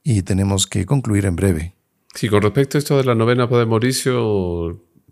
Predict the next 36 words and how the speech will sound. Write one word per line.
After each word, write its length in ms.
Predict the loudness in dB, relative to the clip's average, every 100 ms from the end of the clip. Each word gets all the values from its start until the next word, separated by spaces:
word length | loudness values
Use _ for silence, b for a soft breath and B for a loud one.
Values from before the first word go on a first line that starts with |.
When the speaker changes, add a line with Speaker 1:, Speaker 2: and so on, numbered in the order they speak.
| _
Speaker 2:
con 140 | -2 -2
seguridad 500 | 0 0 2 2 0
que 100 | 0
van 140 | 0
a 60 | 0
llegar 240 | 0 -2
los 140 | -4 -4
pedidos, 480 | -2 0 0 -4
porque 400 | -6 -8 -6 -8
ya 380 | -4 -4 -2 -4 -8
hicimos 480 | -12 -6 -4 -4 -2
una 140 | 0
edición 500 | 0 -2 -2 0 -2 -6
muy, 280 | -8 -6 -6
muy 220 | -2 -2
interesante, 600 | 0 -2 -4 -2 -2 -2
la 140 | -2 -2
novena, 500 | -2 0 0 -2 -6 B B B B _ _
que 100 | -4
incluye 380 | -2 -2 0 0
los 160 | -2
villancicos. 840 | -4 -4 -4 -4 -4 -4 -6 -10 -20 _ -14
Así 300 | -12 -10 -10
que 360 | -4 -2 -2 -4
les 420 | -4 -6 -8 -10
estaremos 480 | -6 -2 0 2 0
avisando 480 | -2 0 0 -2
para 300 | -4 -6 -6
lo-, 160 | -8 -12 -10
los 200 | -8 -8
interesados 640 | -6 -6 -4 -2 -2 -2
para 180 | -4 -4
que 100 | -6
puedan 220 | -4 -4
recibir... 440 | -4 -6 -4 -6 -6
Eh, 360 | -8 -8 -10